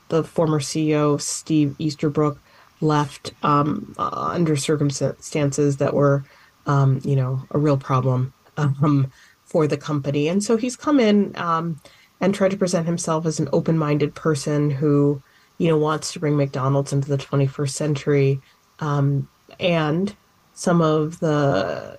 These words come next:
questions about inequality within the system, whether it's, you know, on the worker side or the Black franchisees,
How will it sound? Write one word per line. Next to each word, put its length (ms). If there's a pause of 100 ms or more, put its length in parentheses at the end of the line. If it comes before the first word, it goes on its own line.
(120)
questions 500
about 220
inequality 640
within 320
the 60
system, 640 (340)
whether 340
it's, 440 (180)
you 100
know, 160
on 120
the 60
worker 300
side 360
or 140
the 100
Black 260
franchisees, 960